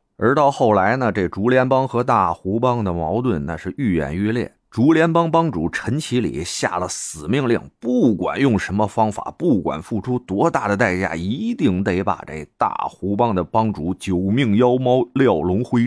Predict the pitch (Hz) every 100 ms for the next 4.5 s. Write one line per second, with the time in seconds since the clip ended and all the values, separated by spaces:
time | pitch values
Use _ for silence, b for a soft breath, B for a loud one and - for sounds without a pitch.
0 | - - 104 87 104 - 73 82 - -
1 | 101 131 135 131 175 180 143 95 92 139
2 | 113 73 - 85 - 135 135 85 67 -
3 | 135 131 82 76 95 139 151 101 123 101
4 | 67 - 90 78